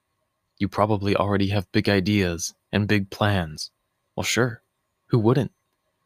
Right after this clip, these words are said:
And what's the point if you're not doing something cool, right?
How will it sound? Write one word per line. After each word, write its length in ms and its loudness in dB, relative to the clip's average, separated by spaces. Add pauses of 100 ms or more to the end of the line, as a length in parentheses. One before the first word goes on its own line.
(300)
And 120 4
what's 200 -2
the 100 -2
point 320 2
if 160 -4
you're 80 2
not 220 0
doing 260 0
something 380 0
cool, 440 2
right? 300 -2